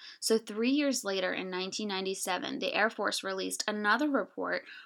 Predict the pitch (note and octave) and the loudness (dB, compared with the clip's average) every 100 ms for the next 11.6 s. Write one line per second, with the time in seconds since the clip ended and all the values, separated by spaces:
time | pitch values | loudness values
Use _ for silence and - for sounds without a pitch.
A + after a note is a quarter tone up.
0 | - G3+ G3+ G3 A3 G#3 G3 F#3+ - G3 | -4 0 0 2 2 4 2 0 -4 -4
1 | G3 C4 - G3 F3 F#3+ F3+ F#3 - F#3 | 0 2 2 -2 -4 -4 -2 -4 -4 -4
2 | F3+ F3+ - F3+ F3 F3 F3 F3 A3 A#3+ | -2 -4 -2 -2 0 -4 0 2 2 0
3 | - F3+ D#3+ F#3 F#3 - F#3+ - F#3+ F#3 | -4 -4 -2 -4 -4 -6 -6 -2 0 0
4 | - F3+ - F#3 - - _ - - _ | 0 -4 -2 -4 -6 -16 _ -20 -20 _
5 | - G3+ G3 G3 G3 G3 A3+ A#3+ G3+ - | -2 0 2 0 0 0 2 2 2 -2
6 | G3+ - F3+ F3+ G#3 C4 B3+ G#3 F#3+ G3+ | -6 -2 -2 -2 -2 -2 0 -2 -2 -4
7 | - F#3 - - G3 F#3+ F#3 - F3 - | -4 -4 -6 -6 -2 0 0 0 -2 -8
8 | - - - - G3 - - G3+ G#3+ G3 | -10 -12 -10 -2 0 -2 -4 0 0 0
9 | E3+ D#3+ D#3 - C#3+ - - - G#3+ G3+ | -4 -4 -4 -4 -8 -12 -14 -4 0 2
10 | F#3+ - G#3 G#3 - - G3+ F#3 G3 G3 | 2 0 2 4 4 4 2 2 0 -4
11 | - A3+ A#3+ A#3+ G#3+ F#3+ | -2 2 4 6 4 0